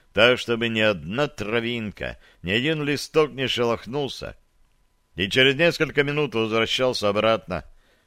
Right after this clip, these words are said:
«Всё чисто, можно идти, только тихо».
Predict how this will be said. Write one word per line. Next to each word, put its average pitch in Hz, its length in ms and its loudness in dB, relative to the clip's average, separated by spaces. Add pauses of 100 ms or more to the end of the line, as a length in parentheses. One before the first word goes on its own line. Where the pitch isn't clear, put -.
(140)
«Всё 95 220 -4
чисто, 98 460 -6
можно 98 360 -4
идти, 85 360 -8 (180)
только 95 460 0
тихо». 92 540 -10